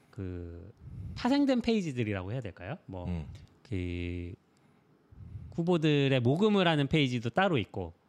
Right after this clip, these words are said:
Speaker 2: 음.
Speaker 1: 또 뭐 선거송만 모아놓은 페이지도 따로 있고, 뭐 이런 식이라서 조금 더 살펴볼 내용들이 많다는 점.
Speaker 2: 아무래도 거대 양당이니까.
Speaker 1: 맞습니다.
Speaker 2: 네.
Speaker 1: 네. 네, 그래서 이제 김문수 후보 페이지로 넘어가 볼게요.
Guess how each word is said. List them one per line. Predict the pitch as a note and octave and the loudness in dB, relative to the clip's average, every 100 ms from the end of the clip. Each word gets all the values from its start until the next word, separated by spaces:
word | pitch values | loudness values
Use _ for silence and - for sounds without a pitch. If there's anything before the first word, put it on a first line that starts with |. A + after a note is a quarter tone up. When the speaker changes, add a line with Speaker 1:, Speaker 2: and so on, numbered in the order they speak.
| - | -10
Speaker 2:
음. | E2+ D#2 - | -8 -6 -4
Speaker 1:
또 | A2 G2+ F#2+ | -2 0 -2
뭐 | F#2 | -4
선거송만 | F#2 C4 C4+ C4+ B3 G3+ F3+ F3 C#3 | -2 2 2 2 2 4 4 4 4
모아놓은 | A2+ A#2+ A#2+ | 4 4 2
페이지도 | A2 C#3 G#2 F#2 | 0 0 -2 -8
따로 | - C#3+ A2+ | -4 -2 -2
있고, | F2+ G2 | -6 -10
뭐 | F2 | -8
이런 | G2 A#2 | -6 -4
식이라서 | A#2 G#2 F#2 F#2 A#2 F2+ | -6 -8 -10 -10 -12 -12
조금 | - E3 F3 | -12 -6 -4
더 | D3+ | -2
살펴볼 | F#3 - E3+ C#3 A#2+ G2+ | -2 -2 -2 -2 -4 -4
내용들이 | G2 G2 G2 | -4 -4 -6
많다는 | F2+ E2+ A#2 G2 F2+ F2+ | -6 -8 -8 -8 -10 -14
점. | F#2 A2+ - - | -14 -14 -16 -2
Speaker 2:
아무래도 | F#2+ G#2+ G2 | 2 4 4
거대 | - B2 C3+ | 4 6 6
양당이니까. | G2+ G2+ G#2+ G#2 F#2 F2 - | 4 4 4 6 6 4 2
Speaker 1:
맞습니다. | G2 C#2+ G#2 F#2+ E2 E2 E2+ | 0 0 -6 -2 -2 -4 -10
Speaker 2:
네. | |
Speaker 1:
네. | E2 E2 F2 - - - - - _ _ _ _ - | -16 -16 -20 -20 -20 -20 -20 -20 _ _ _ _ -10
네, | B2+ C#3 | -8 -6
그래서 | A#2+ G2+ G#2 | -4 -2 -4
이제 | F2+ F#2+ | -6 -8
김문수 | - D#3 G3 G3+ F#3 | -2 2 2 2 0
후보 | D#3 D3 C3 A#2+ G#2+ G2+ G2 F#2+ F#2+ G2 G#2+ A#2 | 2 2 2 0 -2 -4 -8 -8 -10 -10 -12 -10
페이지로 | - D3+ A#2 G2 A2 | -2 -2 -2 -4 -4
넘어가 | C3+ G2+ G2 | -4 -4 -6
볼게요. | F2+ F2 - E2 | -8 -12 -16 -16